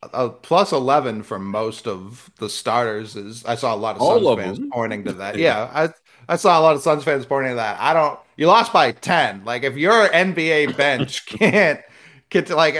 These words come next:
Speaker 1: Wandale, part of the problem here. Like, well, his replacement was on that other, other side. They've been looking for revenge against
Speaker 2: They've
Speaker 1: him.
Speaker 2: been scouting him.
Speaker 1: So, yeah, minus, uh, what's that, minus twenty for the bench is, <laughs> uh,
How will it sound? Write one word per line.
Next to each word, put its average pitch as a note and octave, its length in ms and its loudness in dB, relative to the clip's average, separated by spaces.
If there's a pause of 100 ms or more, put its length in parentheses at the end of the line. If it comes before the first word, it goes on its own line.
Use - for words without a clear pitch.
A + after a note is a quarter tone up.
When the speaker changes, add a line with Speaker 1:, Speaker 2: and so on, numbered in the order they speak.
Speaker 1:
Wandale, F3 760 4
part A3+ 160 4
of A#3 60 6
the A3+ 60 4
problem C4+ 460 4
here. B2+ 380 -6
Like, D3 180 0
well, F#3 340 0
his F3+ 340 0
replacement G#3 580 0
was C3+ 120 -4
on C3+ 120 0
that B2 160 -4
other, A#2 460 -6
other C#3+ 280 0
side. G#2+ 280 -6
They've F#3+ 100 -2
been D3+ 140 -4
looking A3+ 200 -4
for B2 220 -6
revenge A2 340 -8
against G2+ 300 -12
Speaker 2:
They've G#2+ 100 0
Speaker 1:
him. D3 100 0
Speaker 2:
been G#2+ 60 -6
scouting B2 360 0
him. D#3+ 420 -2 (520)
Speaker 1:
So, D#3+ 200 -4
yeah, A#2+ 360 0
minus, F3 600 0
uh, C3+ 240 2
what's C#3+ 140 -4
that, A2+ 160 -2
minus C3+ 340 -2
twenty E3 380 4
for F#3 160 2
the D3+ 80 -2
bench G3 400 2
is, F3 240 2
<laughs> - 160 -10
uh, F#3 500 2